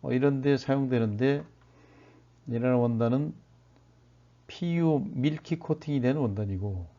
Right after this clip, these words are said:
엔티스태틱, 대전 방지 가공, 브레스에이블, 예, 통기성 또는 워터프루프, 방수, 윈드프루프, 방풍, 이런 워터 레지스턴스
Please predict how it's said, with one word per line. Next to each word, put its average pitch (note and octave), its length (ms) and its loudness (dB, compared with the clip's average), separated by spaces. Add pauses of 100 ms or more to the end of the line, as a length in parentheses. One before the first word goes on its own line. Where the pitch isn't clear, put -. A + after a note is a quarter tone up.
(100)
엔티스태틱, A#2+ 960 -4
대전 A2+ 340 0
방지 A2 300 -2
가공, A#2+ 440 -6 (120)
브레스에이블, A#2+ 680 2 (840)
예, G#2+ 200 -4 (1300)
통기성 D3+ 760 0 (180)
또는 G#2 200 -2
워터프루프, B2 680 0 (360)
방수, A2+ 680 0 (640)
윈드프루프, B2+ 600 2 (240)
방풍, A2+ 800 0 (800)
이런 A#2 120 0
워터 B2 260 4
레지스턴스 A2+ 960 2